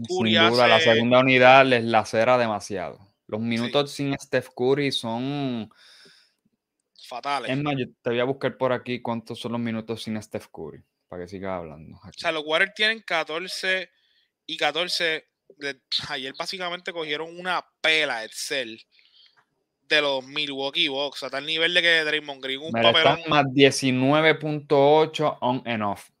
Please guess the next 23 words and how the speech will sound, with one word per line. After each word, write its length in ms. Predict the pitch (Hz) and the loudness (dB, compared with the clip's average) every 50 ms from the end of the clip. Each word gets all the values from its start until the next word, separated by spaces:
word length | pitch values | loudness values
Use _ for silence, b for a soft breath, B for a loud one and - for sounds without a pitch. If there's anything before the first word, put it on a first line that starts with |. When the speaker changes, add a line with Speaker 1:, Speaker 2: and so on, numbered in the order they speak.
| _ _ _ _ _ _ _ _ _ _ _ _ _ _ | _ _ _ _ _ _ _ _ _ _ _ _ _ _
Speaker 2:
So, 180 | - - 147 | -6 -2 2
la 140 | 135 135 135 | 4 6 6
diferencia 560 | 135 135 139 151 139 143 156 180 240 247 202 | 4 4 2 0 0 2 2 0 0 0 0
es 100 | 190 - | 0 0
de 60 | 165 160 | 0 -2
Speaker 1:
Ah. 40 | 151 | 0
Speaker 2:
más 200 | 147 135 127 131 | 0 -2 -2 0
diecinueve 420 | 143 135 135 - 131 135 143 147 | 0 0 0 0 -2 -2 -2 -2
punto 360 | 151 170 175 170 170 175 170 170 | -2 -6 -8 -6 -2 2 2 2
ocho 280 | 185 180 - 180 170 | 2 0 -2 -6 -4
por 160 | - 139 123 - | -4 -6 -6 -4
cien 200 | - 135 135 143 | -6 -8 -6 -6
posesiones 560 | 156 143 151 156 147 - 160 170 175 156 139 | -10 -8 -8 -10 -8 -8 -8 -6 -4 -4 -4
en 140 | 131 131 - | -4 -4 -6
puntos 500 | 175 190 202 185 190 - 139 143 143 b b b b b b b b _ | -6 -6 -6 -6 -4 -4 -4 -4 -4 b b b b b b b b _
cuando 360 | - 139 131 131 135 131 127 120 | 0 0 0 0 0 -2 -2 -4
Steph 360 | - - - 160 202 202 - _ _ | -2 0 2 2 2 2 -2 _ _
versus 360 | - 135 127 120 - 131 - | -4 -2 -2 -2 -4 -8 -8
cuando 260 | - 123 120 117 104 107 | -6 -6 -4 -4 -6 -10
está 220 | - _ 123 120 | -8 _ -8 -8
fuera. 400 | - - 104 90 78 - - _ _ _ _ _ _ _ _ _ _ _ _ _ _ _ _ _ _ B B B B B B B B _ - B B B B B B B B - _ | -6 -6 -6 -6 -6 -10 -16 _ _ _ _ _ _ _ _ _ _ _ _ _ _ _ _ _ _ B B B B B B B B _ -20 B B B B B B B B -8 _
Speaker 1:
Casi 360 | 143 143 139 - 175 170 156 | -2 -2 0 0 -2 -2 -2
nada. 200 | 143 131 120 - | -4 -6 -8 -10